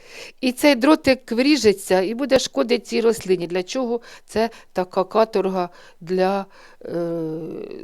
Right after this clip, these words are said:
такого хорошого сорта? Та не тільки для хорошого. Е, сортів немає поганих. От, є, є всяке, всякі люди є.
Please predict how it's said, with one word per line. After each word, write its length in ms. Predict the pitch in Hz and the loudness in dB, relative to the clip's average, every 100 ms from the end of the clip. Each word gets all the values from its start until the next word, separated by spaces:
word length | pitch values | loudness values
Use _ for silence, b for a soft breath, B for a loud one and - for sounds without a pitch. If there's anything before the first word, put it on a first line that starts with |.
| - - - | -18 -20 -10
такого 480 | 190 233 214 208 - - - - 175 | -6 -2 0 0 -2 -10 -18 -18 -20
хорошого 560 | - 202 247 247 - 240 | 2 6 6 6 6 6
сорта? 600 | - 240 208 - 202 175 | 8 8 8 6 8 8
Та 200 | 233 247 | 8 4
не 180 | 254 269 | 4 -2
тільки 300 | 311 311 277 | -2 0 2
для 180 | 247 233 | 4 4
хорошого. 720 | 226 190 190 196 175 180 170 B B B - | 6 4 2 0 0 0 -2 B B B -4
Е, 140 | 202 | -4
сортів 480 | 202 254 247 - 285 | 0 2 0 0 0
немає 460 | 294 302 403 415 262 | 2 2 4 4 4
поганих. 680 | 214 202 185 170 160 160 - B B B B B B B B - | 6 6 4 0 -2 -10 -18 B B B B B B B B -2
От, 520 | 247 233 233 - 226 | 2 4 2 0 0
є, 500 | 226 233 269 262 240 226 B B - | 0 2 4 4 2 -2 B B -6
є 160 | 240 | -4
всяке, 420 | 233 196 175 175 180 B B B B | -2 -2 -2 -4 -8 B B B B
всякі 320 | - 247 269 | 2 2 2
люди 320 | 262 240 190 | -2 4 6
є. 140 | 175 | 6